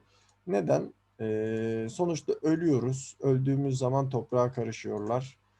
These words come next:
Ya da dışkı yoluyla toprağa, e, azot veriyoruz. Baklagiller önemli. Baklagiller olmasa zaten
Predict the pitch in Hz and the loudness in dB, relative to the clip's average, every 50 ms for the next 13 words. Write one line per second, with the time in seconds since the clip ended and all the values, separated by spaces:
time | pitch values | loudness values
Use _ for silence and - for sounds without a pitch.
0 | _ _ _ - 123 120 120 127 123 135 127 - - - 147 139 131 123 123 120 | _ _ _ -4 -4 0 0 0 0 0 -2 -4 0 2 4 4 4 4 4 2
1 | 113 107 110 107 107 - 104 101 - - 107 107 104 104 104 - - - 110 107 | 0 0 -2 -2 -2 -2 -6 -8 -4 0 2 2 2 2 0 0 0 2 2 2
2 | 104 - 95 110 107 107 107 - - 107 107 104 104 104 107 123 143 143 - - | 4 4 2 4 4 2 -2 -2 -2 -2 0 0 0 0 2 0 0 0 -2 -8
3 | - - - - - - - - - 156 170 175 - 190 190 185 185 190 170 165 | -18 -20 -20 -20 -20 -20 -4 6 8 8 8 10 8 6 6 8 6 4 6 10
4 | 165 165 156 - - 147 151 147 139 139 135 135 143 143 131 - 143 139 135 143 | 8 8 8 8 4 4 6 6 6 6 6 6 6 6 6 6 6 6 6 4
5 | 147 143 143 147 143 139 139 139 143 143 147 147 139 131 123 117 113 120 113 113 | 2 4 4 4 6 6 6 6 6 6 6 6 6 6 4 4 2 0 0 2
6 | 117 113 110 117 147 151 165 | 2 0 2 2 2 0 0